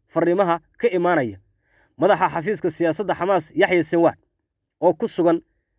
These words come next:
godadka dhulka hoostiisa ee ku yaalla Gaza. Qofka fariinta loo dhiibayo iyo kan qaadayaba mid looma arki jirin, waxaana jawaab celinta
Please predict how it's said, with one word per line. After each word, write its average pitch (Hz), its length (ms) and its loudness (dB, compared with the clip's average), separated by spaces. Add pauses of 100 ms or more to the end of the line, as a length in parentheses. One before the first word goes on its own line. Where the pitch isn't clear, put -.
(460)
godadka 180 460 2
dhulka 208 320 -2
hoostiisa 170 600 -4
ee 180 120 0
ku 160 140 -6
yaalla 123 300 0 (120)
Gaza. 170 300 -2 (680)
Qofka 190 300 0
fariinta - 340 -2
loo 180 180 2
dhiibayo 160 440 -2 (500)
iyo 170 220 4
kan 175 200 -2
qaadayaba 180 500 2 (400)
mid 190 180 -2 (600)
looma 185 280 2
arki 196 240 -2
jirin, 170 320 -2 (680)
waxaana 170 220 2
jawaab 175 300 2
celinta 175 400 0